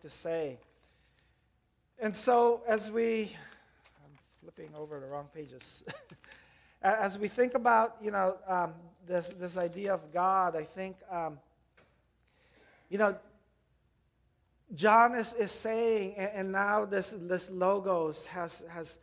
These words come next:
tabered am-, amongst us and has become flesh. And, and God himself has become hidden in human form.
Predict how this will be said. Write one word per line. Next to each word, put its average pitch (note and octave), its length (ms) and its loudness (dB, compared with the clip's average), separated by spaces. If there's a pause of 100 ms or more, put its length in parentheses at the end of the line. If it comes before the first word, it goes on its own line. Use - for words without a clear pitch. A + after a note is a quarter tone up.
(280)
tabered G3+ 480 2
am-, F3 260 -6 (180)
amongst F3+ 500 -4
us D#3 220 -6
and F3 180 -6
has D#3+ 160 -14
become E3 380 -16
flesh. F#3 580 -2 (960)
And, G#3 260 -4
and G3+ 280 -8
God A3+ 500 6
himself G#3 960 -2
has F3 300 -8
become F3 500 -14 (500)
hidden F#3 400 -2 (920)
in D3+ 100 -20 (100)
human E3+ 300 -14 (100)
form. F3+ 240 -8